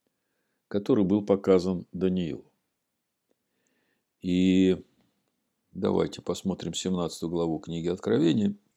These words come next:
чтобы нам уже ясно представлять, что же это за зверь. Следует еще сказать, что этот зверь выходит из, э, моря. Что значит «из моря»?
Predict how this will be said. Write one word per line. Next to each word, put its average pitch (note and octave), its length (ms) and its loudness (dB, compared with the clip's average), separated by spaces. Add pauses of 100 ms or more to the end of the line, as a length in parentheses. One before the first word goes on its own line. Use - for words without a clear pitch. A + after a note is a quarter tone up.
чтобы F#2+ 440 -2
нам G2 360 0
уже F#2+ 240 -4
ясно G#2+ 540 4
представлять, G#2 680 0 (340)
что - 240 -2
же F#2+ 120 0
это F#2+ 180 0 (180)
за F#2+ 140 0
зверь. E2+ 340 -6 (680)
Следует G#2+ 440 2
еще G#2 200 -2
сказать, A2 380 2
что - 200 -4
этот G2+ 180 0
зверь G#2 240 2
выходит G2 600 0
из, F2+ 420 -4
э, D#2+ 420 -4 (160)
моря. A2+ 420 6 (1300)
Что A2 220 0
значит G2 380 0
«из F#2+ 120 -2
моря»? G2 380 2